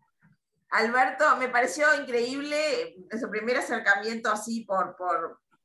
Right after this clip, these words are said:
eh, en este, en esta modalidad me parece interesante tener una serie de acercamientos sobre temas, vamos a elegir temas para poder charlar,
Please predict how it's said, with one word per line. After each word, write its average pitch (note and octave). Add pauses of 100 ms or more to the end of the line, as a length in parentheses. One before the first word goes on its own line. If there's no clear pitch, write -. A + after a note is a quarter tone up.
(120)
eh, E3
en F3
este, F#3
en E3
esta G3
modalidad F#3+
me A#3
parece -
interesante G3
tener F#3
una F#3
serie G3
de G3
acercamientos F#3+
sobre E3+
temas, G3 (320)
vamos G#3
a G#3
elegir F3+
temas G#3+
para F3
poder E3+
charlar, F#3+